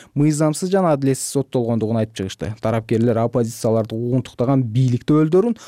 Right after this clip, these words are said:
Акуновдун тизмесине киргизерин да айтышты. Оппозиция мындай тизмени эки миң жетинчи жылы Нарында нааразылык акциясында кармалып, милициянын убактылуу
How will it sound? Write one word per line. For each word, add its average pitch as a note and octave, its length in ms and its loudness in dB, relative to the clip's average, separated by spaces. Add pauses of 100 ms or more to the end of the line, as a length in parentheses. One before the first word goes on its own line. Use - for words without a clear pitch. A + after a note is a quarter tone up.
(180)
Акуновдун F3+ 560 -2
тизмесине C3+ 560 -2
киргизерин A#2 560 0
да B2+ 80 2
айтышты. F#3 400 -2 (220)
Оппозиция F#3+ 520 -2
мындай C#3 280 2
тизмени C3 500 0
эки B2+ 160 -4
миң A#2+ 160 0
жетинчи A2+ 320 -4
жылы D#3+ 160 2
Нарында A#2 480 0
нааразылык A#2 640 0
акциясында D3+ 340 0
кармалып, F#3 320 0
милициянын C#3+ 560 2
убактылуу A#2+ 720 -2